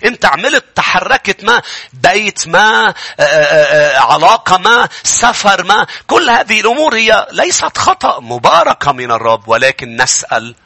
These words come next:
رأي الرب. آخر نقطة، بعض الشركات. إلنا بعض الزيجات، بعض المعاشرات، بعض التحركات، بعض الشركة، أن تكون بشركة مع أحد. شركة بالبزنس، شركة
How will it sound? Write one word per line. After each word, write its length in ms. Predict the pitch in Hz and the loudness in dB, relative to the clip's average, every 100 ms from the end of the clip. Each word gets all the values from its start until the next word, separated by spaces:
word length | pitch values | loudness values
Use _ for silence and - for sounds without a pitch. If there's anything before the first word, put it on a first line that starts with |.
| - | -6
رأي 380 | 127 - 135 113 | -2 -2 -2 -10
الرب. 280 | 107 104 82 - - - - | -4 -4 -4 -14 -20 -14 -4
آخر 380 | 160 - 240 240 | -2 0 -2 -2
نقطة، 420 | 262 285 160 160 - - | -4 -2 -2 -2 -4 -10
بعض 420 | 139 196 196 170 | 0 2 2 0
الشركات. 840 | 170 - 170 165 170 190 - - - - | 0 0 0 -2 -4 -2 -2 -2 -10 -6
إلنا 220 | 165 147 | -4 0
بعض 260 | 120 147 135 | 2 2 2
الزيجات، 640 | 147 147 131 175 139 - - - - | -4 -4 -2 0 0 -4 -10 -14 -6
بعض 280 | 127 160 156 | 0 0 0
المعاشرات، 880 | 156 147 139 139 139 131 135 - - - - | -4 2 2 2 0 2 2 0 -8 -20 -4
بعض 320 | 175 170 147 | 0 0 -2
التحركات، 920 | 156 - - 147 143 143 180 233 - - - - | -8 -6 -4 -4 -4 -4 0 0 -2 -8 -18 -8
بعض 340 | 131 - - 175 | -2 0 0 0
الشركة، 500 | - 180 175 - 190 | 0 0 -2 -6 -4
أن 160 | 170 185 | -4 -2
تكون 360 | 170 - 170 143 | -6 -4 -6 -4
بشركة 500 | 127 123 113 - 139 | -2 -2 -2 -4 -6
مع 240 | 208 220 | -2 -2
أحد. 240 | - 123 - - - | -2 -4 -8 -18 -6
شركة 640 | - - 165 147 127 95 - _ | -2 0 0 -2 -4 -6 -8 _
بالبزنس، 680 | 120 123 170 - 220 208 - - - - | -8 -2 -2 -2 0 -2 -2 -8 -20 -8
شركة 600 | - 165 160 - 131 110 | -2 0 -2 -2 -2 -2